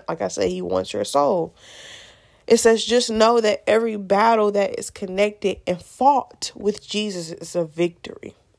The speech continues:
But key word is fought with Jesus. It's not fought with nobody else. It's not fought with your friends. The battle is not fought with your family. The battle is not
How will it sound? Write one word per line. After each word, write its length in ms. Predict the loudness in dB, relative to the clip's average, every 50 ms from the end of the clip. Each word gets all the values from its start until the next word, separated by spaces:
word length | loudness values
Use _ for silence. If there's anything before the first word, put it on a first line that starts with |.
| _ _
But 300 | 0 2 4 4 4 0
key 240 | -6 -8 -4 -4 -4
word 460 | -2 0 0 2 2 2 2 0 -2 -4
is 220 | -6 -6 -6 -8
fought 340 | -2 2 2 2 2 0 -6
with 160 | -10 -10 -8
Jesus. 480 | -6 -6 -6 -6 -6 -10 -12 -12 -10 -8
It's 140 | -6 -4 -2
not 220 | -2 -2 -2 -4
fought 360 | -4 2 4 4 4 2 0
with 240 | 0 0 0 0 -2 -10 _ -20 -20 -20 _ _ _ _ _ _ -4 4
nobody 540 | 6 6 6 8 6 4 4 4 0 0
else. 180 | 2 2 2 0
It's 100 | 0 2
not 220 | 2 2 2 2
fought 200 | 2 2 2 2
with 160 | -4 -6 -4 -4
your 100 | -4 -4
friends. 560 | -4 -2 0 2 2 2 2 0 0 0 0
The 100 | 0 2
battle 340 | 4 4 4 6 6 4 2
is 120 | 0 -2
not 220 | -2 -2 -2 -2
fought 360 | -2 2 4 4 4 4 0 -2
with 200 | -2 -2 -2 -2
your 140 | -4 -4
family. 580 | -4 -4 -4 -2 0 0 0 -2 -4 -4 -4 -4
The 140 | -4 -4 -4
battle 540 | -4 -6 -2 2 2 4 4 4 2 2 2
is 180 | 0 -2 -2
not 240 | -2 -4 -4 -6 -8